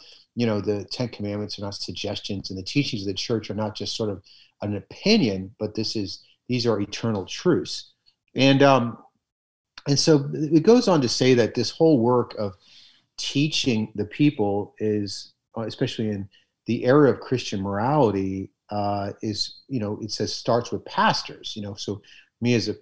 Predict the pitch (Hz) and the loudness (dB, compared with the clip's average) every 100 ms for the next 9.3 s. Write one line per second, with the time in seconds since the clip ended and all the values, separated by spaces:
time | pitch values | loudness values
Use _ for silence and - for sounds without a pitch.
0 | _ 107 92 127 110 98 101 95 - 107 | _ -10 -4 0 0 -2 -10 -6 -2 -2
1 | 101 101 101 98 107 101 98 87 _ 104 | -2 -4 -4 -4 -4 -4 -6 -10 _ -10
2 | 95 113 117 104 98 98 95 98 92 - | -2 2 2 0 -2 -4 -4 -6 -6 -8
3 | 104 101 95 87 - 107 107 - _ _ | -8 -8 -8 -10 -8 -8 -8 -12 _ _
4 | _ _ - 98 - 107 104 - 98 - | _ _ -8 -6 -4 -4 -4 -6 -8 -4
5 | 107 98 95 92 - 135 120 98 95 98 | -4 -2 -4 -4 0 0 0 -2 -2 -4
6 | 98 - 117 98 104 120 120 101 - 101 | -6 -6 -6 -4 -2 0 0 -2 -6 -6
7 | 98 101 101 - 139 185 190 196 226 147 | -4 -6 -6 -6 -2 -2 0 4 4 4
8 | 104 92 117 104 - - 95 90 - 104 | 0 -2 0 0 -2 -8 -12 -8 -8 -6
9 | - - | -6 -8